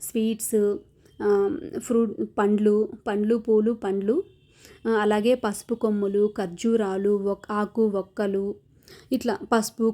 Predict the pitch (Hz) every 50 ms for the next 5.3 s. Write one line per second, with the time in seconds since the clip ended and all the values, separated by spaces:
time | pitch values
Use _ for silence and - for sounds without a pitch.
0 | - - 220 214 208 208 220 202 196 196 190 196 196 - _ _ _ _ _ _
1 | _ _ _ _ _ - 247 233 233 233 - 220 214 233 247 262 254 226 208 202
2 | 202 254 269 233 220 226 233 233 226 220 220 214 294 - - 220 202 196 202 202
3 | 208 202 196 196 196 202 208 208 - - - - - 220 220 208 208 202 190 220
4 | 214 196 196 214 208 202 196 196 196 196 - - - 208 202 185 185 180 175 208
5 | 196 196 202 208 - 254